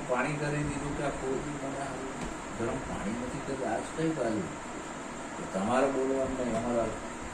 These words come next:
વરતમાં આવું આવે." પછી આપણે હમણાં પૂજન કર્યું, આપણે પૂજન કર્યું, આમ તેમ કર્યું, ક્યાં કોઈ દી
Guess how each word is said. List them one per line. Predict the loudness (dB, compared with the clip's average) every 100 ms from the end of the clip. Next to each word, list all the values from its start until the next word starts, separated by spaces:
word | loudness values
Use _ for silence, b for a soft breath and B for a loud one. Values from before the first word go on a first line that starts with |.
| -6 0
વરતમાં | 2 2 0 2
આવું | 2 2 2
આવે." | 2 0 -4 -8 -8 -8 -8 -6 -4 -4 -4 -6 -6 -6 -6 -8 -6
પછી | -4 4 8
આપણે | 8 8
હમણાં | 4 2 2 0 0
પૂજન | 0 0
કર્યું, | 0 2 2 4 4
આપણે | 2
પૂજન | 0 -2 0 0 0
કર્યું, | 0 0 0 0
આમ | 0 0
તેમ | -2 -2 -2
કર્યું, | -2 -4 -2 -2 -2
ક્યાં | -6
કોઈ | -6 -4
દી | -2 -2